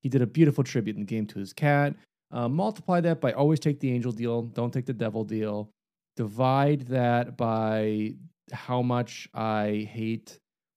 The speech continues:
the little goopy guys that are in the ground that are kinda like little pus ball guys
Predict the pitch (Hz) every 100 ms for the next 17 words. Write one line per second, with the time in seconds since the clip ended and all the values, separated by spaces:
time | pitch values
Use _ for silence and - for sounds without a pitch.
0 | - 120 120 117 110 104 120 139 123 127
1 | 123 131 117 117 117 110 107 110 107 107
2 | 110 110 107 - 110 107 104 101 110 107
3 | - 113 - 117 117 117 120 123 127